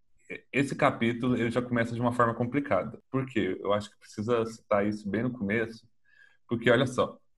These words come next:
o Bregman começa falando: "Quando comecei a escre-, a escrever este livro, sabia que havia uma história a ser abordada. A história transcorre numa pequena ilha deserta em algum lugar do Pacífico.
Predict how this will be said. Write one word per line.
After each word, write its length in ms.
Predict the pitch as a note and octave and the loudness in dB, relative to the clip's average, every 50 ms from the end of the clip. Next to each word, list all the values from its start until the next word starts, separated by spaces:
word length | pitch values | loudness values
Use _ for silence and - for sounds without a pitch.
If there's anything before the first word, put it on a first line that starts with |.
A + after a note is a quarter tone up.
| _ - | _ -10
o 80 | - F#2 | -8 -4
Bregman 400 | F#2+ G2 G#2 G#2 G#2+ A2+ A2+ A2+ | 2 4 4 6 6 4 0 0
começa 340 | A2+ A#2 A2+ A2 A2+ A2+ G#2+ | 0 0 0 0 0 -2 -2
falando: 480 | - B2 A#2+ A#2 G2 - - - - - | 2 4 4 4 2 -2 -4 -8 -14 -8
"Quando 200 | - - C#3+ D3+ | 0 0 0 0
comecei 400 | C#3+ - D#3 D3 C3+ - - C3 | 2 2 2 2 2 2 4 4
a 20 | B2+ | 4
escre-, 320 | A#2+ B2 - C3 A#2+ - - | 4 4 0 0 -2 0 -2
a 40 | G#2 | -2
escrever 400 | G2+ - - A2+ G#2+ G2 G#2+ G#2+ | -2 -2 0 0 2 2 2 2
este 200 | G#2+ - - G2+ | 2 0 0 2
livro, 340 | G2+ A#2 B2 B2 G#2+ - - | 4 4 4 4 4 2 -2
sabia 480 | - - A2 G#2+ G#2 G2+ A2 B2 C3+ B2 | 0 2 4 4 4 4 4 4 4 4
que 100 | - C3 | 4 4
havia 260 | A#2 G#2 G#2 A2+ A2+ | 4 4 4 2 2
uma 120 | A#2 A#2+ | 2 0
história 420 | A#2+ - - - G#2+ G#2 G#2 A2+ A#2 | -2 -4 -2 2 2 4 4 4 2
a 40 | |
ser 180 | A2+ - - A#2 | 0 0 0 0
abordada. 640 | A2 G#2+ A2 A#2+ C3 A#2+ A2 G2+ F#2 F2+ F2 - - - | 0 2 2 2 2 4 4 2 2 2 -2 -6 -6 -4
A 60 | G2 | -4
história 680 | G#2 G#2 - - A#2 A2+ A2+ B2 C3+ C#3+ C#3 C3+ - - - | -4 -2 2 4 6 6 6 6 4 2 2 0 -2 -4 -4
transcorre 600 | B2 B2 A#2+ A#2+ - - A2+ G#2+ A2+ A#2+ A#2+ A#2+ | -2 -2 -2 -2 0 4 6 6 8 6 4 2
numa 240 | A#2+ A#2 A#2 A2 | 0 -2 -4 -4
pequena 520 | G#2+ G2+ G#2 G#2 - B2+ C3+ D3 D3+ C#3 B2 | -4 -6 -8 -6 -2 -2 -2 0 0 0 2
ilha 260 | A#2 A2+ A#2 A#2 A#2+ | 2 2 2 2 0
deserta 680 | A#2 G#2+ G#2+ G#2 G#2 G2 F#2+ G2 G#2 G#2+ A#2+ B2 - B2 | 0 0 -2 -2 0 0 4 4 4 4 4 2 0 0
em 80 | A#2+ A2+ | 2 2
algum 300 | A2 G#2+ F#2+ G#2 A#2 B2+ | 2 0 0 0 0 0
lugar 360 | B2+ A#2+ G#2+ G#2+ G#2 G#2 G#2+ | 0 2 2 4 2 2 2
do 120 | A2 A2 | 0 -2
Pacífico. 600 | - C3 C3 C3 - - G#2+ F#2 - - - _ | 0 0 0 0 -2 -4 -4 -4 -4 -6 -14 _